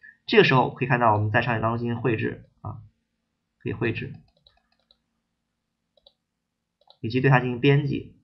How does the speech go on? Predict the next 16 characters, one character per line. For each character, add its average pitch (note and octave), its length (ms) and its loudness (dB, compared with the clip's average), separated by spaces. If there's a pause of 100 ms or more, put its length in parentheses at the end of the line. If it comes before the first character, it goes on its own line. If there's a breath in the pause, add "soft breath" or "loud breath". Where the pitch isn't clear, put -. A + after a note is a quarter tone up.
(1000)
啊， - 180 -14
笔 A2+ 120 -2
刷 C#3 220 6
的 C3+ 100 4
颜 A2+ 300 0
色、 - 460 -4
笔 A2 100 -2
刷 C3 240 4
的 B2+ 160 0
大 C3 300 8
小、 G#2+ 340 -2
笔 - 160 -6
刷 - 180 -2
填 A#2+ 240 -4
充 C#3+ 220 0
的 A2+ 320 -2